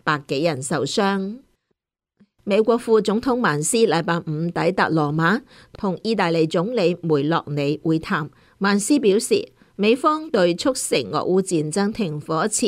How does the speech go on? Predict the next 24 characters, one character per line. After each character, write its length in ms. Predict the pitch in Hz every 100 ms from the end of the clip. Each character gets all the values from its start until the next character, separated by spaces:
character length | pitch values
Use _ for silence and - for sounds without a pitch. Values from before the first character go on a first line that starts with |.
| -
樂 240 | 165 151
觀 220 | 147 202 220
態 200 | 196 156
度。 200 | 156 - - - - - -
兩 220 | 202 226
人 220 | 233 175
前 140 | 170 196 185
一 160 | 254
日 60 | 214
啱 340 | - 202 226
喺 360 | 262 214 165 233
華 220 | 190 165
盛 240 | 190 175
頓 220 | 185 175 165
白 100 | 170
宮 240 | 220 254
橢 220 | - 180
圓 160 | 165 156
形 220 | 156 151
辦 220 | 165 151
公 200 | 156 220
室 120 | 247 285
會 180 | 190 165
面， 260 | 175 165